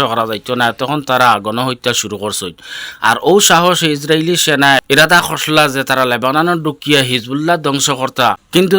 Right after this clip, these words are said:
যতবার তারা লেবাননের ঢুকার চেষ্টা করসলা, হিজবুল্লাহর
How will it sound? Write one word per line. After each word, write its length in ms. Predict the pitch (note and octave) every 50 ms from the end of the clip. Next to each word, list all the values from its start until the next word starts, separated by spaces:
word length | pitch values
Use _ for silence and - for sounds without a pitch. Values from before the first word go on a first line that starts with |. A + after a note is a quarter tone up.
| F#3 F3
যতবার 380 | D3+ - E3 E3 E3+ F#3 F#3+ - -
তারা 160 | F3+ F3 E3+ E3 D#3+ C#3 C#3
লেবাননের 460 | C3+ B2 C3+ C#3 D3+ D#3+ E3+ E3+ E3 D3
ঢুকার 240 | D#3 D3 - D3+ C#3+ C3+ -
চেষ্টা 240 | D#3+ C#3+ - - E3 D3 C#3
করসলা, 320 | C#3 C3 C3 C3+ C3 B2+ A#2+ B2
হিজবুল্লাহর 560 | B2 A#2 A2+ B2+ C#3 D3 D3 D3 D#3 D#3 D3+